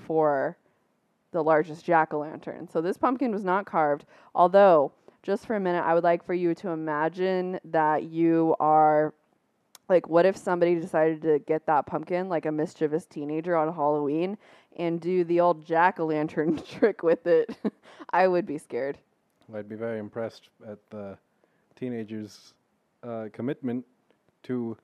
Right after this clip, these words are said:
Speaker 2: moving that pumpkin.
Speaker 1: She shivered and felt emotional. The previous record-holding pumpkin was by a Belgian farmer with a pumpkin that weighed two thousand six hundred twenty-five pounds, or almost twelve hundred kilograms.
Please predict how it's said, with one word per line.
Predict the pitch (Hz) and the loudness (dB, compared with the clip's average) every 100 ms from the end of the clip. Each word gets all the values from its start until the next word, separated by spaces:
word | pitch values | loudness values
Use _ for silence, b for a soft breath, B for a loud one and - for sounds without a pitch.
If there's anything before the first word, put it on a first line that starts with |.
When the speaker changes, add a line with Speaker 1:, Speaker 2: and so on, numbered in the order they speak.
| _ _ _ _ _ _ _ - | _ _ _ _ _ _ _ -14
Speaker 2:
moving | 131 139 135 139 131 | -6 -4 -4 -4 -4
that | 127 123 - | -6 -6 -8
pumpkin. | 139 156 - 113 113 120 - _ _ | -8 -6 -6 -4 -4 -6 -12 _ _
Speaker 1:
She | - 175 | -6 -6
shivered | - 190 190 180 151 | -4 -2 -2 -4 -6
and | 165 | -4
felt | 156 151 | -2 -2
emotional. | 151 147 - 151 139 147 | -4 -6 -8 -10 -10 -8
The | 202 | -10
previous | - 196 208 214 | -6 0 0 2
record-holding | 180 175 185 202 170 165 175 | 2 0 -2 2 2 0 -4
pumpkin | 180 175 151 143 | -6 -6 -8 -6
was | 147 147 151 | -4 -4 -4
by | 143 139 143 | -4 -4 -4
a | 156 | -6
Belgian | 160 160 180 220 220 | 0 2 2 0 -6
farmer | 202 156 147 151 262 - _ _ _ - | -4 -4 -2 -4 -6 -8 _ _ _ -2
with | 170 170 | 2 2
a | |
pumpkin | 175 214 233 240 226 | 0 -2 -2 -4 -2
that | 185 | 2
weighed | 165 160 160 165 175 - _ _ _ _ - | 4 6 6 4 -2 -10 _ _ _ _ -10
two | 220 226 | -6 0
thousand | 226 196 196 | 2 2 -2
six | 190 190 | -8 -6
hundred | 208 170 170 | -4 -4 -4
twenty-five | 196 202 180 180 | -6 -2 0 0
pounds, | - 156 147 151 - | -2 -4 -4 -6 -6
or | 151 147 139 - | -2 0 0 -4
almost | 151 156 139 143 - | -4 -4 -6 -10 -8
twelve | 143 | -6
hundred | 170 143 139 | -6 -8 -10
kilograms. | - - - - - - _ | -10 -10 -10 -12 -14 -20 _